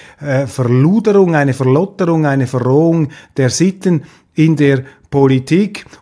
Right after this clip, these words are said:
und zwar nach allen Seiten. Das ist sehr, sehr wichtig, das festzustellen, weil in der aktuellen Berichterstattung ist mein Eindruck, dass die Medien sehr selektiv, ähm, vorgehen in der Anprangerung von politischer Gewalt. Wenn es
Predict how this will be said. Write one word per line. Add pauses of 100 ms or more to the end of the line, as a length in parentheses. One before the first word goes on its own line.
und
zwar
nach
allen
Seiten.
Das
ist
sehr,
sehr
wichtig,
das
festzustellen,
weil (260)
in
der
aktuellen
Berichterstattung
ist
mein
Eindruck, (280)
dass
die
Medien
sehr
selektiv, (340)
ähm,
vorgehen
in
der
Anprangerung
von
politischer
Gewalt.
Wenn
es